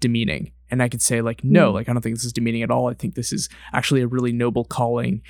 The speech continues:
Speaker 1: and I wanna actively participate in it, and I wanna do it to the best of my ability." And so, kinda like,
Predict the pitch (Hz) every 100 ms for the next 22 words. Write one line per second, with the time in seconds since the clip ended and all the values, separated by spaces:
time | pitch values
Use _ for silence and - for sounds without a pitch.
0 | - - 123 117 - 123 120 117 117 117
1 | 120 117 - 120 113 120 120 - 120 117
2 | 117 120 120 117 117 120 120 117 127 120
3 | 123 - 123 120 120 120 120 117 120 -
4 | - 135 - 135 123 - - - - -
5 | - 185 240 165